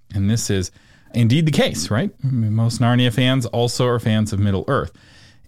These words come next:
And other authors who write similar books to you, who are known, can be really good endorsers. So let's say I've read every book that Larry Correia has written, and I see his endorsement on your book, I'm now much more likely to read your book,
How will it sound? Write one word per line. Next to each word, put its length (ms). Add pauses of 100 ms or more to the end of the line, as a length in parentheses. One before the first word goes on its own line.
(140)
And 320 (120)
other 340
authors 340
who 120
write 160
similar 420
books 340
to 140
you, 280 (220)
who 120
are 100
known, 640
can 160
be 120
really 440
good 360
endorsers. 680 (460)
So 180
let's 120
say 180
I've 180
read 320 (400)
every 240
book 300
that 180
Larry 280
Correia 420
has 260
written, 300 (240)
and 120
I 60
see 200
his 220
endorsement 480
on 180
your 200
book, 340
I'm 140
now 140
much 420
more 120
likely 460 (320)
to 100
read 220
your 120
book, 340